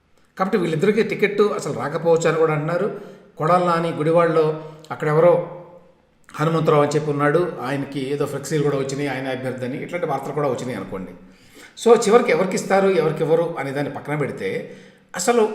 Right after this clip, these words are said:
కొడాలి నాని, వల్లభనేని వంశీ కూడా డౌట్ అంటే, దాన్ని బట్టి వైసీపీలో అంతర్గతంగా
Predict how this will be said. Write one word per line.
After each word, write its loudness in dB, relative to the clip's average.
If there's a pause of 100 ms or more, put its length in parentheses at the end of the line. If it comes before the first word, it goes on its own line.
(160)
కొడాలి 2
నాని, 0
వల్లభనేని 0
వంశీ -4
కూడా -2
డౌట్ 0
అంటే, -4 (260)
దాన్ని 0
బట్టి 0
వైసీపీలో 0 (760)
అంతర్గతంగా 0